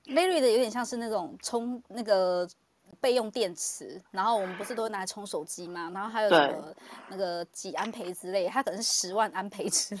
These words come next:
Speaker 1: 类的。
Speaker 2: 对，它的那个续航力很夸张，就是当它有回应的东西，我看它是没有停。但是如果是我对于有回应的东西，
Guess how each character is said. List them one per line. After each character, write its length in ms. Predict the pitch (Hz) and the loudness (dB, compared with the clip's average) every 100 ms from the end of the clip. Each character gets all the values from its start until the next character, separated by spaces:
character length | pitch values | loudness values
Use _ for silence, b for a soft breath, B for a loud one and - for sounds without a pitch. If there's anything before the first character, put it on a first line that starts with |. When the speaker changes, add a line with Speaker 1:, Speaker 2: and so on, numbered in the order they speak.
| 196 | -4
Speaker 1:
类 120 | 185 | -6
的。 100 | - - - _ B B B _ | -8 -20 -20 _ B B B _
Speaker 2:
对， 380 | 180 160 151 | 10 10 6
它 120 | 160 220 | 2 4
的 120 | 196 | 6
那 120 | 208 | 4
个 260 | 196 175 - - | 6 4 4 -8
续 240 | - 226 | -4 -2
航 180 | 202 160 | -2 0
力 140 | 190 | 0
很 180 | 170 127 | 0 -4
夸 380 | 117 - 156 139 | -6 -2 2 2
张， 280 | 143 147 135 | 2 0 2
就 120 | 143 180 | 0 0
是 160 | 196 | 4
当 200 | 185 190 | 6 6
它 120 | 185 | 8
有 140 | 185 143 | 6 6
回 200 | 147 151 | 4 4
应 80 | 180 | 4
的 120 | 156 | 4
东 220 | 165 156 | 4 2
西， 120 | 160 | 2
我 120 | 165 143 | 2 2
看 160 | 214 | 0
它 120 | 185 180 | 2 2
是 300 | 180 175 160 _ _ _ | 4 2 2 _ _ _
没 180 | - 165 | 4 4
有 100 | 156 | 4
停。 160 | - 156 | 0 4
但 120 | 220 | 4
是 120 | 233 | 6
如 140 | 233 190 | 6 6
果 160 | 190 | 6
是 140 | 156 220 | 6 8
我 240 | 196 143 | 8 6
对 220 | 135 196 | 6 4
于 60 | 156 | 6
有 140 | 147 | 4
回 160 | 127 143 | 4 2
应 100 | 170 | 2
的 80 | 156 | 2
东 180 | 151 160 | 2 2
西， 340 | 165 160 165 | 4 4 2